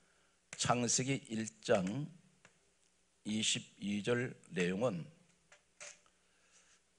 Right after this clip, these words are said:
하나님께서는 천지를 창조하시면서 모든 생물을 하나님이 지으셨습니다. 그런데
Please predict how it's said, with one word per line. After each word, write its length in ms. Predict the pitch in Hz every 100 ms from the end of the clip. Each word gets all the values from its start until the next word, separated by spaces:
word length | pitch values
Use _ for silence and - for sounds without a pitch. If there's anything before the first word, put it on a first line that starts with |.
| _ _
하나님께서는 840 | - 147 135 156 160 180 151 110 92 -
천지를 560 | - 127 123 143 135 95 - -
창조하시면서 1120 | - 107 104 101 92 104 107 - 82 95 107 - - _ _ _ _ _ _ - - _ _ _ _ -
모든 680 | 110 127 151 147 160 156 - - -
생물을 1000 | - - 156 165 143 120 175 104 92 - - - _ _
하나님이 480 | - 104 101 117 110 -
지으셨습니다. 1000 | - 110 107 - 165 - - - - - - - _ - -
그런데 880 | - 117 95 85 113 87 - -